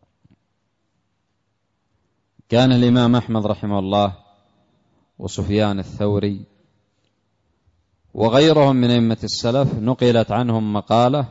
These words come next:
كانوا يقولون: "إذا بلغك الحديث عن رسول الله صلى الله عليه وسلم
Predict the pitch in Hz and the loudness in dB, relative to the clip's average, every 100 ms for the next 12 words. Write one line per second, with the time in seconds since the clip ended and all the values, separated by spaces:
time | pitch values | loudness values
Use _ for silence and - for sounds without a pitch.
0 | - _ _ _ _ _ _ _ _ _ | -12 _ _ _ _ _ _ _ _ _
1 | _ _ _ _ _ - 117 113 110 110 | _ _ _ _ _ 2 4 4 2 2
2 | - 113 117 147 147 - _ _ _ _ | 2 0 2 0 -2 -10 _ _ _ _
3 | _ - 104 113 110 120 139 131 123 123 | _ -2 2 4 2 2 2 2 2 0
4 | 113 - 107 117 120 117 104 - - _ | -2 -2 -2 0 2 0 -2 -10 -20 _
5 | _ _ 107 104 107 - 120 110 107 107 | _ _ 0 2 0 0 0 0 2 0
6 | 98 107 101 98 98 101 95 98 98 95 | 0 -2 -2 0 2 2 2 0 0 0
7 | 95 - 104 117 143 120 | -2 -2 -4 -2 -4 -6